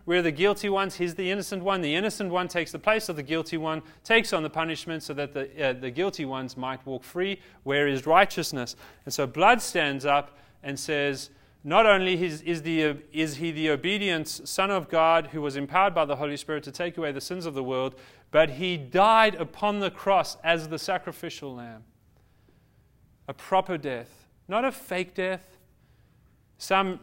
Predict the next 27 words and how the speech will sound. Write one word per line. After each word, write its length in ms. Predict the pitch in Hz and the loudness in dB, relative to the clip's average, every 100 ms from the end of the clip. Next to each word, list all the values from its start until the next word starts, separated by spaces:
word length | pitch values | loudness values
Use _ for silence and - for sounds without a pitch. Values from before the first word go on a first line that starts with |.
| 175 | -6
r-, 180 | 170 165 | -6 -4
religions 720 | 160 175 185 170 180 175 - | -2 0 0 0 -2 -4 -8
believe 320 | 165 160 165 | -4 -2 -2
that 120 | 160 | -4
Jesus 280 | 165 170 151 | -4 -4 -4
didn't 300 | - 175 175 | -4 -2 0
die 260 | 170 175 170 | 4 6 4
in 60 | |
the 80 | 143 | 2
last 300 | 147 170 - | 2 2 0
moments. 480 | 160 160 160 160 - | -4 -2 -4 -8 -6
They, 240 | 151 139 | -4 -2
they 200 | 120 139 | -2 -4
stole 360 | 135 - 147 165 | -4 -4 -2 0
his 160 | 156 139 | -2 -2
body 300 | 151 151 147 | 0 0 0
away 300 | 139 147 143 | 0 2 0
and 80 | |
he 100 | 135 | -2
recovered, 600 | 135 131 - 151 139 139 139 _ _ _ _ - | -6 -8 -4 -4 -4 -8 -10 _ _ _ _ -16
and 140 | 123 | -6
that's 220 | 127 131 | -6 -6
who 100 | - | -8
they 160 | 135 127 | -6 -6
saw 220 | 123 139 | -6 -8
walking 360 | 131 127 - 123 | -8 -10 -12 -14
around. 400 | 117 120 123 | -12 -12 -14